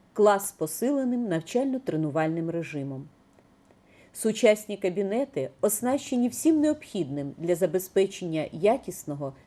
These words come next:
навчально-виховного процесу як для найменших наших учнів, так і для старшокласників. В школі діє музей народознавства, визнаний кращим серед шкільних музеїв міста.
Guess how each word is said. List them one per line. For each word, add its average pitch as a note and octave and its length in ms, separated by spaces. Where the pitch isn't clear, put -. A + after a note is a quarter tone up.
навчально-виховного F#3+ 1080
процесу D3 720
як F#3 240
для E3+ 140
найменших G3+ 640
наших D#3+ 400
учнів, C3+ 380
так F3+ 220
і G#3 40
для G#3+ 140
старшокласників. D#3 1000
В - 60
школі C#4 380
діє A#3+ 300
музей A#3+ 380
народознавства, D3+ 1080
визнаний D#3+ 520
кращим D#3+ 600
серед D#3 300
шкільних D#3+ 580
музеїв D3+ 500
міста. C#3+ 500